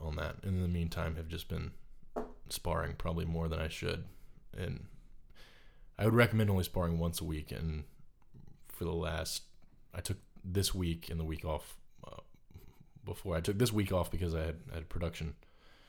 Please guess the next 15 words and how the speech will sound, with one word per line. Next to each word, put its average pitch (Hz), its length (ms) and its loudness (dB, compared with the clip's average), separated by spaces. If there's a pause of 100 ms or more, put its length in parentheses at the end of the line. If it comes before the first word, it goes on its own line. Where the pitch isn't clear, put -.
(420)
And 87 100 -2
then 82 80 0
I 82 60 0
took 85 160 -6
the 85 60 -4
week 80 180 -2
off 76 160 -4
before 110 280 -10
because 82 240 -6
I 82 120 -2
had 82 160 -4
an, 135 360 -4
uh, - 600 -8 (320)
injury, 82 420 -2 (1200)
uh, - 360 -4